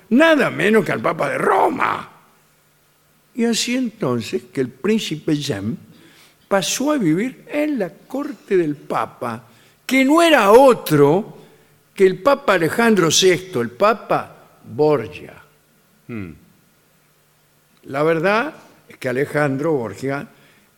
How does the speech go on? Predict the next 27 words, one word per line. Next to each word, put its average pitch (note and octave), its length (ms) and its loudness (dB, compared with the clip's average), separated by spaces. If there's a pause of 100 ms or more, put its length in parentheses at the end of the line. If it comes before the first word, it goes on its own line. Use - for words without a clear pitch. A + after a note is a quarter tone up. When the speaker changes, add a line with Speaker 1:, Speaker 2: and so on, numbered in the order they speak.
Speaker 1:
estaba C3 400 -4
más C3 160 -6
que A2 120 -10
contento, - 800 -10 (560)
porque B2 500 -2
la B2+ 200 -2
renta E3 1000 0 (600)
por A#2 260 -8
la G2+ 340 -10
vigilancia C3 680 -4
de C#3+ 120 -4
Jem C3 340 -4
era C#3 160 -2
interesante. G2+ 840 -12 (840)
Y B3 80 -6
el C4 100 -4
hombre C4 280 0
fue G#3 220 -2
alojado F3+ 680 2
con C3 120 -6
muchos B2 380 -6
honores C#3+ 680 -4 (440)
y - 100 -10
también A2 300 -10
con A2 100 -10
muchas G#2+ 260 -10 (180)
precauciones. F#2+ 880 -14